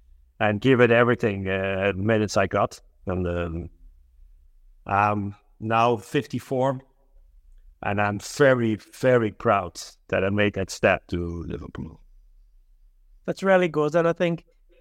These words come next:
Speaker 2: like you said, maybe it didn't work out the way you wanted it to. Well, it, it didn't work out the way you wanted it to, but I think if you was to ask, let's say, fans and my generation and beforehand about you,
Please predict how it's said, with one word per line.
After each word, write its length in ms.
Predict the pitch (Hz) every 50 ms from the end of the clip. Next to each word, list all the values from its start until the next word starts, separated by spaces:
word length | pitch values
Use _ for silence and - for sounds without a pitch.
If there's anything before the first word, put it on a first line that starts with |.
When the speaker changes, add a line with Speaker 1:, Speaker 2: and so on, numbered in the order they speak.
| _ _ -
Speaker 2:
like 200 | - 180 170 -
you 60 | 185 160
said, 380 | - - 151 139 151 151 - 165
maybe 320 | 180 180 180 180 160 175
it 120 | 170 170
didn't 220 | - 170 160 165 -
work 280 | 170 160 156 147 -
out 180 | 160 156 147 147
the 60 | 160
way 100 | 156 156
you 160 | 147 147 147
wanted 300 | 131 135 135 139 147 151
it 80 | 151 151
to. 140 | - - 175
Well, 200 | 151 139 131 127
it, 120 | 123 110 _ -
it 120 | - 147 -
didn't 260 | 156 143 147 160 -
work 260 | 160 160 165 147 -
out 140 | 170 156 160
the 40 | 170
way 120 | 160 160
you 100 | 156 151
wanted 260 | 156 156 156 160 165
it 80 | 160 -
to, 160 | - 180 165
but 240 | 147 147 151 135 -
I 1040 | - - _ _ _ _ _ _ _ _ _ _ _ _ _ _ _ _ _ _ -
think 300 | 170 160 160 - - - _ -
if 160 | 185 143 170
you 160 | 180 175 170
was 160 | 165 156 -
to 140 | - 175 175
ask, 220 | 170 170 - - - _ _ _ _ _ _ _ _ _ _ _ _ _ _ _ _ _ _ _ _ _ -
let's 180 | 190 - -
say, 220 | - 175 165 156 156 _ _ _ - - _ - _ _ -
fans 400 | 170 156 160 160 - - 151 165
and 260 | 165 156 156 165 - _ _ _ _ _ -
my 240 | 185 170 160 160 165
generation 560 | 151 165 160 - 165 165 165 151 - 175 156
and 160 | 151 151 139
beforehand 720 | 151 - - 151 143 143 135 135 156 160 160 165 165 - - -
about 340 | 180 156 156 151 147 147 156
you, 300 | 147 147 156 165 -